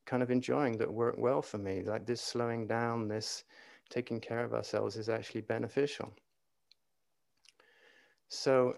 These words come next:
even without diminishing the suffering, we can recognize there's a, a broader and more nuanced picture. And that is part of what helps us get through what seem to be, if we paint it in black and white terms, incredibly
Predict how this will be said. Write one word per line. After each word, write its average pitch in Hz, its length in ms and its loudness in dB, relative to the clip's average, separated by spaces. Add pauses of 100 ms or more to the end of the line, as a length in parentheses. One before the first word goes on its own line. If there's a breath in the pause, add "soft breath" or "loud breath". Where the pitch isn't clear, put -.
(140)
even 143 200 4
without 131 340 6
diminishing 139 540 2
the 107 60 -4
suffering, 135 560 0
we 117 120 -2
can 113 320 -4
recognize 107 920 -2 (560)
there's 117 320 0
a, 107 220 0 (240)
a 113 80 -2 (200)
broader 135 420 6
and 110 100 2
more 110 140 2
nuanced 120 500 2
picture. - 420 -4 (320)
And 117 100 0
that 143 140 4
is - 80 -8
part 143 320 4
of 113 80 2
what 117 160 4
helps 147 340 2
us 110 220 0
get 123 300 2
through 127 320 2
what 113 180 0
seem 123 260 -2
to 113 120 -6
be, 107 320 -2 (420 loud breath)
if 113 140 -8
we 113 80 -2
paint 117 320 -2
it - 80 0
in 107 100 -2
black 110 240 -2
and 113 80 0
white 107 180 0
terms, 113 360 4
incredibly 107 760 0